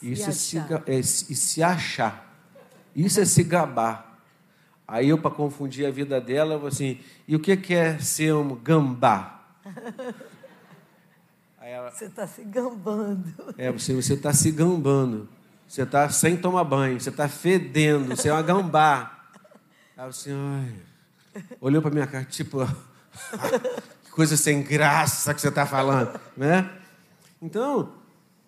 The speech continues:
Speaker 2: o que que a gente começa a entender? Esse relacionamento familiar, é, cria dentro da sua casa um ambiente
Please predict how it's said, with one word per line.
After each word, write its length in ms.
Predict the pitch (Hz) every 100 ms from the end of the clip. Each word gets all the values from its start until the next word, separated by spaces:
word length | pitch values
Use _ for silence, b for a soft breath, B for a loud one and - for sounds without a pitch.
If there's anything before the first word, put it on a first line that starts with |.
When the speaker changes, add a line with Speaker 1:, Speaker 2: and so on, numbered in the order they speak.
| _ _ _ _ _ b -
Speaker 2:
o 60 |
que 120 | 160 233
que 60 |
a 20 | 240
gente 140 | 226
começa 300 | 220 220 214
a 20 |
entender? 640 | 208 190 196 160 156 - -
Esse 220 | 160 -
relacionamento 640 | 180 233 233 - 220 226 220
familiar, 840 | 214 220 208 185 214 185 135 - - _ _ _ _ _ _ -
é, 280 | 175 165 - - _
cria 460 | - 196 202 240 208
dentro 460 | 143 131 190 220 190
da 100 | 185
sua 240 | - 156
casa 400 | - 190 196 156
um 100 | 175
ambiente 680 | 202 170 175 208 208 151 -